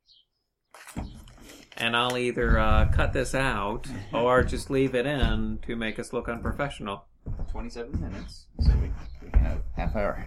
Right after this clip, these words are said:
Speaker 2: to go if you
Speaker 1: Uh,
Speaker 2: wanna do another.
Speaker 1: uh, yeah, like an hour, I think that's good. I'm gonna leave that in to make us look unprofessional.
Speaker 2: Awesome.
Speaker 1: Or, uh, friendly, like we're just regular people.
Speaker 2: Even
Speaker 1: We
Speaker 2: though
Speaker 1: kind
Speaker 2: we're
Speaker 1: of are.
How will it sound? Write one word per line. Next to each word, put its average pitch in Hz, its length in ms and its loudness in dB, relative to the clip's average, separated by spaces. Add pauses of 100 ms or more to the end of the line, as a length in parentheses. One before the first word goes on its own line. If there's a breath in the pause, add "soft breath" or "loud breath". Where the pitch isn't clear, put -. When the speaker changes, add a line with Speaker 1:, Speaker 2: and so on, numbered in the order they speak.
(140)
Speaker 2:
to - 100 -4
go 208 200 -2 (100)
if - 200 -6
you - 40 -12
Speaker 1:
Uh, 180 120 -4
Speaker 2:
wanna 110 200 -4
do 117 140 -6
another. 165 160 -6
Speaker 1:
uh, 151 140 -6 (1500)
yeah, 381 80 -2
like 143 200 0
an 113 100 -6
hour, 110 200 -2
I 107 80 -4
think 107 160 -14
that's 104 200 -10
good. - 240 -14 (360 loud breath)
I'm 170 100 -4
gonna 170 200 2
leave 131 200 -2
that 113 180 0
in 113 140 -6
to 131 80 -16
make 107 200 -10
us 104 120 -14
look 107 180 -8
unprofessional. 104 840 -10 (880)
Speaker 2:
Awesome. 147 160 0
Speaker 1:
Or, 135 340 4
uh, 113 520 2
friendly, 113 560 -4
like 104 260 -2
we're 113 140 -4
just 110 260 -12
regular 110 400 -4
people. 104 480 -10 (880)
Speaker 2:
Even 110 200 -6
Speaker 1:
We 95 60 -6
Speaker 2:
though - 20 -6
Speaker 1:
kind 104 120 -6
Speaker 2:
we're 98 100 -6
Speaker 1:
of 95 60 -4
are. 85 340 -10